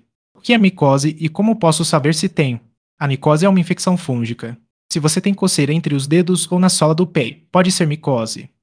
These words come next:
A pele pode estar descamando. Como posso melhorar a circulação nos pés? Para melhorar a circulação, faça massagens,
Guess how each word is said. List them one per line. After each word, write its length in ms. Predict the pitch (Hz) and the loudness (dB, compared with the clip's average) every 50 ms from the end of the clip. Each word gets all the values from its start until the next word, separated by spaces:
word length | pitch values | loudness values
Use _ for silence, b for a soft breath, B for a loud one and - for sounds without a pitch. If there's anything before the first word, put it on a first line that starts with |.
| _ _ _ _ - | _ _ _ _ -10
A 80 | 165 | -8
pele 240 | - - 165 170 170 | -4 -2 -2 -2 -2
pode 280 | 165 - 147 147 139 151 | -2 -2 -2 -2 -2 -4
estar 260 | - - - 147 139 | -4 -2 -2 -2 -2
descamando. 760 | 135 - - - - 160 151 135 127 117 110 113 113 113 - _ _ _ _ _ _ | -2 -6 -8 -8 -8 -6 -6 -4 -6 -6 -8 -8 -12 -14 -16 _ _ _ _ _ _
Como 160 | - 226 269 269 | -8 -8 -8 -2
posso 320 | - 208 185 185 - 190 | 0 0 0 0 0 -2
melhorar 360 | 170 165 170 170 165 160 151 | -2 -2 0 0 2 2 0
a 80 | 147 135 | 0 -2
circulação 500 | - 156 151 - 143 147 151 - 170 165 | -4 -6 -6 -4 -4 -4 -4 -4 -4 -4
nos 160 | 160 151 - | -4 -4 -6
pés? 480 | - - 123 113 113 - - - - - _ _ _ _ _ _ _ | -8 -8 -8 -8 -8 -10 -12 -12 -14 -16 _ _ _ _ _ _ _
Para 120 | - 120 120 | -4 -4 -2
melhorar 400 | 131 143 160 180 175 160 151 147 | -2 -2 -2 -2 -2 -2 -2 -2
a 60 | 143 | -4
circulação, 800 | - - 202 196 - 208 196 190 - - 180 175 185 196 190 - _ | -4 -6 -6 -4 -4 -2 -2 -2 -2 -4 -2 -2 -2 -4 -6 -10 _
faça 360 | _ - 190 185 180 - 180 | _ -2 -2 -2 0 -2 -2
massagens, 680 | 170 165 - - 156 151 151 151 160 160 156 - | -2 -2 -2 -2 -2 0 0 -2 -2 -4 -6 -8